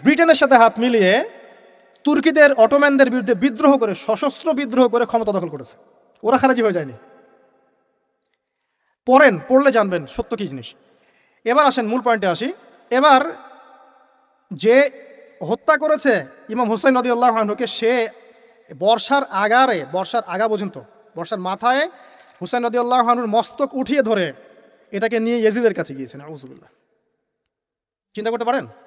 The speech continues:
ইয়াজিদ যদিও বা এটার আদেশ কিন্তু করে নাই, সে ওই মস্তক দেখে আঁতকে উঠেছিল, "এটা তুমি কি করছো? আমি তো এটা করতে তোমাকে বলি নাই।" কিন্তু ওবায়দুল্লাহ বিন, আহ, জিয়াদ এই কাজটা করেছে।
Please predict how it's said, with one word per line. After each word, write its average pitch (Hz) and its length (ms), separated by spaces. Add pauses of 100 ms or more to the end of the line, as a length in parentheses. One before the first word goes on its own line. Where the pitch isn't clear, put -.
(500)
ইয়াজিদ 262 340 (400)
যদিও 277 240
বা 285 100
এটার 277 160
আদেশ 247 320
কিন্তু 330 180
করে 226 180
নাই, 165 140 (580)
সে - 200
ওই 285 120
মস্তক 254 360
দেখে 269 200
আঁতকে 247 280
উঠেছিল, 190 300 (840)
"এটা 269 140
তুমি 359 160
কি 311 100
করছো? - 300 (680)
আমি 220 160
তো 294 60
এটা 294 100
করতে 294 180
তোমাকে 269 180
বলি 254 180
নাই।" 135 120 (640)
কিন্তু 185 140
ওবায়দুল্লাহ 240 380
বিন, 220 160
আহ, 165 120
জিয়াদ 202 300
এই 185 60
কাজটা 269 200
করেছে। 233 260